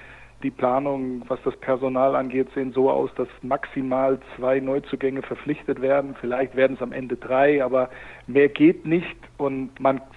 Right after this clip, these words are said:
sieht ja auch schon anhand der Tabelle, die Mannschaft hat, glaub ich, sechsundzwanzig Minuspunkte jetzt in der zweiten Liga. Also die haben auch einige Spiele verloren. Gerade in der Rückrunde hatten sie auswärts große Probleme.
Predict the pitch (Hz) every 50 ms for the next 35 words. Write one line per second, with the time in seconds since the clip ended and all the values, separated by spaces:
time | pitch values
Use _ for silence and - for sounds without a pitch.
0 | - - 165 175 - 151 139 135 131 - - 135 131 127 123 120 135 135 127 120
1 | - - 113 113 131 139 131 123 117 120 117 120 127 127 - - - - - 123
2 | - - - 139 120 120 - - - 147 - - 139 123 - - 127 120 123 -
3 | 135 135 143 151 147 139 - - 143 143 - - 127 120 127 127 - 131 123 120
4 | 113 - - 127 123 120 - 120 120 131 156 160 170 160 160 156 - 143 131 123
5 | 131 131 127 - - - - - - - 127 110 127 147 151 - 143 135 - -
6 | - 139 147 151 156 151 147 147 139 - - - 143 139 139 139 - - - 120
7 | 120 123 147 165 180 185 170 151 - - 123 123 127 131 127 120 123 123 117 151
8 | 151 - 143 139 143 139 135 123 117 123 - 117 117 135 139 135 147 156 - -
9 | - 135 123 - - - - 131 135 151 147 - - - - 123 117 131 123 127
10 | 135 143 156 156 165 175 175